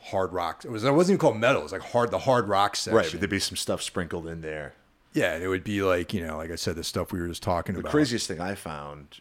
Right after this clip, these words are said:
Speaker 2: uh, was Master of Puppets there.
Speaker 1: Ah, nice.
Speaker 2: So that, but other than that, man, it was just, like, you know, Sabbath, Dio, Ozzy, that kind of stuff. Nothing, no Maiden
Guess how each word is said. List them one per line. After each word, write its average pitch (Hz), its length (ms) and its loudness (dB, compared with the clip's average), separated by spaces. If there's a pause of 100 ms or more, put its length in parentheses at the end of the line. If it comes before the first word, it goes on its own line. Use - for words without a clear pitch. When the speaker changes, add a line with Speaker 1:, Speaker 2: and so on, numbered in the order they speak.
(140)
Speaker 2:
uh, 71 340 -10 (680)
was 78 540 -12 (100)
Master 85 320 -10
of - 80 -18
Puppets - 540 -14 (260)
there. - 160 -8
Speaker 1:
Ah, 85 280 -10 (220)
nice. - 380 -16 (880)
Speaker 2:
So - 160 -14
that, 55 200 -10 (200)
but 60 200 -12
other 101 140 -2
than 78 160 -8
that, 82 240 -10
man, 67 120 -20 (100)
it - 20 -18
was 69 120 -18
just, - 200 -12
like, 64 180 -14 (1300)
you 107 100 2
know, 78 220 -4
Sabbath, 82 500 -8
Dio, 80 280 -8
Ozzy, 78 380 -8
that 80 160 -10
kind 78 140 -14
of 76 80 -16
stuff. - 300 -14
Nothing, 85 420 -14 (200)
no 90 140 -12
Maiden 87 480 -12